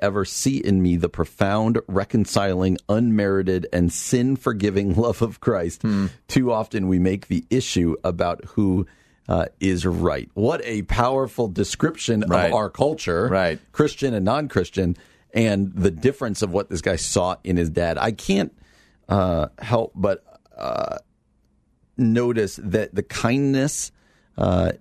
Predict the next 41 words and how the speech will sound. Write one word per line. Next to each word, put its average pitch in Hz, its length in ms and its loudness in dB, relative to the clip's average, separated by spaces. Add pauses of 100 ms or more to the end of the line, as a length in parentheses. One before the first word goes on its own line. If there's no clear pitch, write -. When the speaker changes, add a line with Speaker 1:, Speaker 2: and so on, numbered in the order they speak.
(420)
Speaker 1:
that, 90 400 -2
that 87 240 -2
he's 101 240 0
describing 90 600 0
in 85 80 2
his 80 140 0
father 92 380 0
is 92 220 0
a 85 140 0
byproduct 76 880 -2 (600)
of 90 280 -2
what 90 180 0
he 92 120 -2
described 85 440 0
at 78 60 -6
the 76 80 -2
beginning 82 560 -2
of 82 140 -2
a 80 60 0
Speaker 2:
Hmm. 98 240 0
Speaker 1:
prayerful, 101 1040 0 (400)
uh, 78 260 0 (200)
deep 113 360 0
connection 92 840 0
with 82 180 -2
Jesus. - 560 -6
Speaker 2:
Yeah. 73 240 0 (180)
Speaker 1:
And 117 260 0
this 92 200 0
shouldn't 76 300 -2
surprise 87 400 0
us, 90 180 -2
as 76 160 -2
kindness 82 400 0
is 80 160 -2
a 85 220 0
fruit 82 400 -4
of 82 100 -6
the 80 80 -2
Spirit. 120 560 -2
Speaker 2:
Right. 82 480 0